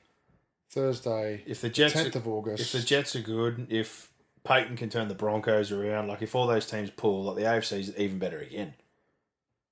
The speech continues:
Speaker 2: I think,
Speaker 1: N F L.
Speaker 2: I think the N F C still goes through Philly or San Fran.
Speaker 1: The Browns
Speaker 2: But
Speaker 1: and the Jets
Speaker 2: the A F C, phew.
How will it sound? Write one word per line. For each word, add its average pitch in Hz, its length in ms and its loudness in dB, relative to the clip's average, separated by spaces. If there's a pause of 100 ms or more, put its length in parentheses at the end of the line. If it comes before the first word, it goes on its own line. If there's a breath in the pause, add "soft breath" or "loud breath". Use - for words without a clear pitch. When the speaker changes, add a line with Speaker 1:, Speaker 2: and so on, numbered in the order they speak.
(460)
Speaker 2:
I 110 60 -4
think, 110 160 -2
Speaker 1:
N 104 80 -10
F 98 60 -2
L. - 20 2
Speaker 2:
I 117 60 4
think 120 100 -2
the 101 120 4
N 101 80 4
F 95 120 0
C 98 260 0
still 98 340 0
goes 95 340 0
through 92 240 -2
Philly 92 460 -2
or 87 100 -10
San 101 260 -2
Fran. 92 320 -6 (380)
Speaker 1:
The 82 140 -16
Browns 131 460 -2
Speaker 2:
But 127 100 -8
Speaker 1:
and 110 80 -10
the 104 60 -10
Jets - 800 -8
Speaker 2:
the 101 120 -4
A 107 200 0
F 87 80 -8
C, 95 360 -4 (160)
phew. 95 260 -4